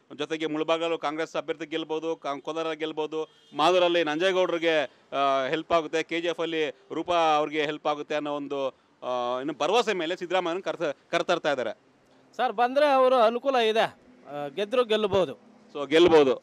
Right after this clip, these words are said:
Speaker 1: So, ಆ, ಈಗ ನಿಮ್ಮ, ಅಂದ್ರೆ ನೀವು ಇಂಡಿವಿಜುವಲ್ ಆಗಿ ಯಾವುದೇ ಪಕ್ಷಕ್ಕೆ ಸೇರಿದ್ರು ಸೇರದೇ ಇದ್ರು ಕೂಡ, ಆ, ಎರಡು ಟೈಮ್ ವರ್ತೂರ್ ಪ್ರಕಾಶ್ ಎಮ್ ಎಲ್ ಎ ಆಗಿದ್ರು. So, ಈಗ ಬಿ ಜೆ ಪಿಗೆ ಹೋಗಿದ್ದಾರೆ.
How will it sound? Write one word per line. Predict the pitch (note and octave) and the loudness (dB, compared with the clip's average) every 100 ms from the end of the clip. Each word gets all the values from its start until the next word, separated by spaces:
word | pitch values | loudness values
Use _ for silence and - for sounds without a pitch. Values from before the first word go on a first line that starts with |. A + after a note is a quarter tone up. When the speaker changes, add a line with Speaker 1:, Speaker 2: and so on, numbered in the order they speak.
| _ | _
Speaker 1:
So, | G#3 G#3 - _ - | 6 6 4 _ -2
ಆ, | D3+ | 0
ಈಗ | F3 A3 G#3 F3+ F3 | 0 2 4 2 2
ನಿಮ್ಮ, | G#3 B3 A3+ G3 | -4 2 2 2
ಅಂದ್ರೆ | E3+ F#3+ D3+ | 2 2 2
ನೀವು | D3 G3+ G3 F3 | 0 -2 0 0
ಇಂಡಿವಿಜುವಲ್ | F#3 A3+ G3 G3+ F3 | -2 -4 -2 0 2
ಆಗಿ | D3+ E3 G3 - | 2 0 -6 -6
ಯಾವುದೇ | C#3 E3+ F3+ | -4 -2 -2
ಪಕ್ಷಕ್ಕೆ | D#3+ - F3+ | -4 -8 -12
ಸೇರಿದ್ರು | - E3 E3+ E3 F#3 E3+ | -4 -4 -2 -4 -4 -4
ಸೇರದೇ | D#3+ E3 E3 | -4 -2 -4
ಇದ್ರು | D3+ D#3 | -4 -8
ಕೂಡ, | - D#3+ | -4 -4
ಆ, | F#3+ _ _ - C#3+ C#3 C#3 | -4 _ _ -6 -2 -2 -2
ಎರಡು | D3 G#3 G#3 | -4 -2 -2
ಟೈಮ್ | G#3+ | 0
ವರ್ತೂರ್ | F#3+ F3 G3+ | 0 0 -2
ಪ್ರಕಾಶ್ | F#3 E3 F3 - F3 D#3 C#3 B2 _ A#2 | -4 -2 -2 0 2 4 2 0 _ -8
ಎಮ್ | C3+ | -2
ಎಲ್ | F3 | 2
ಎ | F3 | 2
ಆಗಿದ್ರು. | E3+ D#3+ E3 | 2 -2 -6
So, | F#3 _ D#3+ G#3+ | -8 _ -10 -8
ಈಗ | G#3 F#3 | -2 -2
ಬಿ | E3 A3 | -2 -4
ಜೆ | G#3+ | -2
ಪಿಗೆ | F3 D#3 | 0 -2
ಹೋಗಿದ್ದಾರೆ. | C#3 B2+ D3 D#3+ | -2 -2 -2 -4